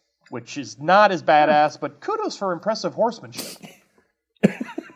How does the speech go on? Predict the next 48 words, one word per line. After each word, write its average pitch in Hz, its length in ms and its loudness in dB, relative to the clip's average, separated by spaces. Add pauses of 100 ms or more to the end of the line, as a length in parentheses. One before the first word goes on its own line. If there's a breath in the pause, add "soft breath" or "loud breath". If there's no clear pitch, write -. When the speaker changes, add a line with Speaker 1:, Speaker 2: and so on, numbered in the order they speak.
(880 loud breath)
Speaker 2:
Yeah, 131 100 8
and 123 100 8
apparently, 143 580 4
I 120 60 6
guess 123 180 4
the 117 80 -6
scales, 123 400 0
what, 107 240 0
represent 107 400 -2 (240)
justice, 185 460 -6
I 190 60 -4
guess? 196 300 -8 (360)
Speaker 1:
Yeah, 247 180 0
that 208 100 6
Speaker 2:
Um, 202 60 -2
Speaker 1:
sounds 156 260 -2
right. 117 240 -6 (680)
Speaker 2:
It's - 100 -4
not 156 100 6
a 147 40 4
seems 131 280 0
sort, 131 320 6
it 120 220 0
kind 185 220 2
of 165 80 -2
seems 135 260 -2
sort 131 220 4
of 113 140 8
in 120 160 0
conflict 131 540 2
with 110 120 -4
the 107 60 -4
mission 107 480 0
of 101 120 -8
the - 80 -8
first - 320 -4
few 104 160 -4
horse 110 320 0
riders, 92 320 -4
though. 101 240 -10
I 101 60 -14
guess 98 160 -8
God's, 104 260 -4
like, 104 200 -12
trolling 107 360 -6
here 101 200 -10
or 101 40 -14
something. 104 240 -16